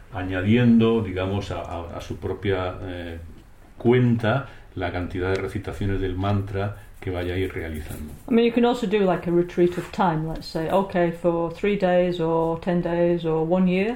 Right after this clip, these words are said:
Speaker 2: I will do this retreat." That's the retreat of time, yeah?
Speaker 1: O el retiro de tiempo significaría que uno decide durante tres días o diez días o un año,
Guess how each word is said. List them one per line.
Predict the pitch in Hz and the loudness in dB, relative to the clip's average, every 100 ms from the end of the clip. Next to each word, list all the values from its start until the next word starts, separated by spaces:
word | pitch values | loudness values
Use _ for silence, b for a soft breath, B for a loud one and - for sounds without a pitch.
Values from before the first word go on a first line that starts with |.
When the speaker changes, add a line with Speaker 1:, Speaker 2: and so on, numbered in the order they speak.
| - | -2
Speaker 2:
I | 170 | 0
will | 170 170 | 2 2
do | 175 160 | 2 2
this | 156 - | -2 -6
retreat." | 160 - 156 147 | -8 -4 -4 -2
That's | - - - | -4 -6 -4
the | 165 | -4
retreat | 160 - 160 - | -4 -4 -4 -4
of | - | -8
time, | - 175 151 160 | -2 0 0 -2
yeah? | - - - B B B B B - | -8 -14 -18 B B B B B -4
Speaker 1:
O | |
el | 95 | -2
retiro | 85 104 104 | 0 4 4
de | 101 | 4
tiempo | 110 110 104 | 4 4 2
significaría | - 101 101 95 95 107 104 | 0 0 0 -2 0 0 0
que | 95 | 0
uno | 98 | -2
decide | 95 87 110 107 | -2 -4 -2 0
durante | 101 85 - | -2 -4 -8
tres | - 87 80 | -6 -4 0
días | 117 123 117 - | 2 4 2 -2
o | 87 82 B B - | -4 -6 B B -12
diez | 95 98 101 | -2 0 2
días | 117 110 85 | 2 2 0
o | |
un | 87 95 | -2 0
año, | 107 113 120 | 2 4 2